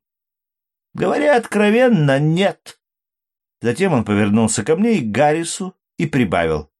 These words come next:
«Красота вашего друга очень тонкая. Она есть, но её можно не заметить.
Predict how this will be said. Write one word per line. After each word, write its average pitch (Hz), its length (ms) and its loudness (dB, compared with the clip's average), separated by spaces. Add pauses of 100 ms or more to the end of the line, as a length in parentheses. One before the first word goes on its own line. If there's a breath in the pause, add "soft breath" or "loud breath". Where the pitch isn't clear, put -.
(840)
«Красота 185 640 0
вашего 185 540 0
друга 185 420 0
очень 175 440 -2
тонкая. 98 800 -2 (260)
Она 196 260 0
есть, - 640 -2 (260)
но 208 160 0
её 208 280 2
можно 160 640 0 (100)
не 151 160 0
заметить. 117 800 -2